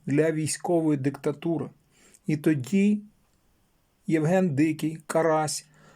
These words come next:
зі своїми хлопцями, побратимами, як вони кажуть, а нас багато, будуть заходити в хати до українців і з автоматом робити з ними все, що хоч-, хо-, захочуть. Стріляти, гвалтувати, відбирати.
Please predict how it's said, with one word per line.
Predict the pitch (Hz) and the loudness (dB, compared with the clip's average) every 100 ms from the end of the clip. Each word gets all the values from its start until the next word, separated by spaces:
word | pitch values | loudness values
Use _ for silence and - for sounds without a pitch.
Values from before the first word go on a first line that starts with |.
| _ | _
зі | 131 143 | -6 -4
своїми | - 180 196 185 | -4 0 0 2
хлопцями, | 185 170 160 - 160 160 - | 2 2 2 -4 -6 -8 -2
побратимами, | 180 151 165 - 170 165 160 156 | 0 4 2 2 0 0 -2 -2
як | 151 147 | -4 -2
вони | 151 147 | -2 -2
кажуть, | 147 139 139 131 | -2 -2 -4 -4
а | 143 | -2
нас | 165 151 | 0 -2
багато, | 143 143 160 156 | -2 -2 -2 -2
будуть | 151 151 170 139 | -4 -2 -2 -4
заходити | 127 160 - 190 160 - 143 | -4 -4 2 4 4 0 -4
в | |
хати | - 165 160 180 170 - _ _ - - - - - _ _ - | -2 -2 0 0 -2 -4 _ _ -20 -20 -20 -20 -20 _ _ 4
до | 170 | 6
українців | 180 151 190 196 214 208 151 | 6 4 4 6 4 2 -2
і | |
з | 143 | 0
автоматом | 165 147 175 180 175 151 | 0 2 2 4 2 2
робити | 151 151 170 156 | 2 2 0 0
з | 143 | 0
ними | 165 160 160 165 - | -2 -2 -4 -8 -14
все, | - - 185 | -6 0 0
що | 185 180 | 0 -4
хоч-, | - 170 160 - - | -4 -2 -2 -4 -12
хо-, | - - 175 | -8 0 2
захочуть. | 156 139 - 175 139 - - | 2 0 -2 0 -2 -6 -14
Стріляти, | - - 185 202 208 208 | -8 -2 2 4 2 0
гвалтувати, | 147 139 151 143 151 170 - 147 | -4 -2 -2 0 2 2 0 -4
відбирати. | 147 127 156 156 - | -2 0 2 2 -4